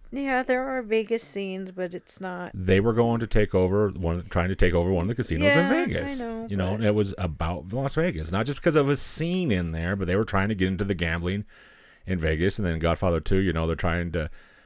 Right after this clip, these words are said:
Speaker 2: they've got the casino and they're trying to get the senator, you know, on their side and this and that. And so, but, you know, Vegas.
Speaker 1: You said the remake of Ocean's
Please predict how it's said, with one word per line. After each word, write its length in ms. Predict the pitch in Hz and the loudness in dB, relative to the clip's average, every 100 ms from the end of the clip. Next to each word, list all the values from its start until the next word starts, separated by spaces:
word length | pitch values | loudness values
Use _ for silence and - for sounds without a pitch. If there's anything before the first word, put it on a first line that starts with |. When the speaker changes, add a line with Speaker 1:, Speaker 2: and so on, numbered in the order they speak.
| - | -8
Speaker 2:
they've 140 | 82 80 | -2 2
got 240 | 87 - | 0 0
the 40 | - | -2
casino 420 | 92 92 87 90 | -2 0 0 2
and 80 | 87 | 0
they're 60 | 82 | 2
trying 200 | 90 87 | 2 2
to 80 | |
get 180 | 82 85 | 0 0
the 80 | 85 | 0
senator, 640 | - 90 87 85 85 90 | 0 0 0 2 2 2
you 100 | 87 85 | 2 0
know, 360 | 82 85 87 85 - - - - - - | -2 -2 -4 -6 -8 -10 -10 -12 -14 -14
on 180 | - 82 | -6 -4
their 140 | 82 85 | -4 -4
side 420 | 78 78 80 85 | -2 0 0 -2
and 140 | 85 | -4
this 160 | 78 - | -6 -6
and 100 | 80 | -6
that. 220 | 78 80 | -6 -6
And 160 | 78 76 | -8 -10
so, 400 | - 73 73 71 - - - _ - | -10 -10 -10 -10 -14 -20 -20 _ -14
but, 120 | - 76 | -8 -4
you 60 | |
know, 280 | 76 85 95 - - - | -2 -4 -6 -10 -16 -18
Vegas. 540 | - 80 - - - - - - - - - - | -8 -2 -2 -2 -6 -10 -14 -16 -18 -20 -20 -20
Speaker 1:
You 160 | 226 226 | -12 -10
said 220 | - 180 | -8 -8
the 120 | 190 | -6
remake 520 | 180 202 202 208 202 - | -6 -6 -6 -8 -12 -10
of 260 | 185 175 - | -6 -6 -6
Ocean's 720 | 185 190 - 202 202 202 | -10 -10 -12 -14 -14 -16